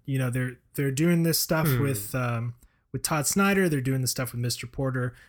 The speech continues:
Speaker 1: The Timex Navi Harbor that we're giving away is technically a, a collaboration with, uh, one of these, like, men's, like, fashion houses.
Speaker 2: I did not know that.
Speaker 1: Um,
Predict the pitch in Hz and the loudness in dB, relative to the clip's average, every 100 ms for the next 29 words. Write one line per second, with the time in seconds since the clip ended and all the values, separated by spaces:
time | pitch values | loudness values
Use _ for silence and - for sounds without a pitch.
0 | _ 127 - 143 131 117 135 151 196 147 | _ -6 -2 0 0 -2 -2 0 0 0
1 | 131 120 120 127 123 117 127 127 120 120 | 0 -2 -2 -2 -2 -4 -4 -2 -2 -2
2 | 139 131 - 131 - 120 127 117 113 110 | -2 -4 -4 -6 -8 -8 -6 -4 -4 -6
3 | - - 127 113 117 107 120 139 - 113 | -8 -8 -6 -6 -6 -4 -4 -4 -4 -4
4 | 110 - - 110 110 - _ _ _ - | -6 -6 -6 -6 -8 -16 _ _ _ -2
5 | 147 143 131 135 127 120 - 127 127 123 | 0 2 2 0 0 -4 -2 -2 0 -2
6 | 113 110 - - - 127 120 110 - 113 | -4 -6 -4 -2 -2 -4 -4 -4 -4 -4
7 | 113 - 113 120 127 135 185 240 123 117 | -6 -6 -4 0 0 0 0 -2 -2 -4
8 | 113 | -6